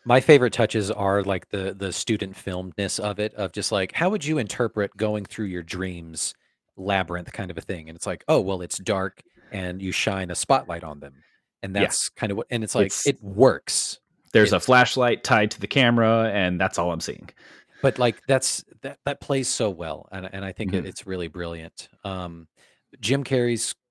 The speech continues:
Speaker 1: character in this, Joel, reminds me a little bit of, like, early season one, two, and three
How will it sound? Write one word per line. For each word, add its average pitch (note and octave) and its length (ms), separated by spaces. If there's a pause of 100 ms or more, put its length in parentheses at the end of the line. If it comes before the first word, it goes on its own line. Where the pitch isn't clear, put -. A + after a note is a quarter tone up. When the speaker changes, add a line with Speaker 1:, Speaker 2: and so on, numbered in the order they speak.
(140)
Speaker 1:
character G2 380
in F#2+ 100
this, F#2 220
Joel, F2 320
reminds F#2+ 500
me G#2 80
a F2+ 60
little F#2 320
bit A#2+ 360
of, F#2+ 200
like, - 420 (100)
early F#2+ 440
season F#2+ 560
one, F#2+ 300
two, F#2+ 260
and F2+ 160
three F2+ 640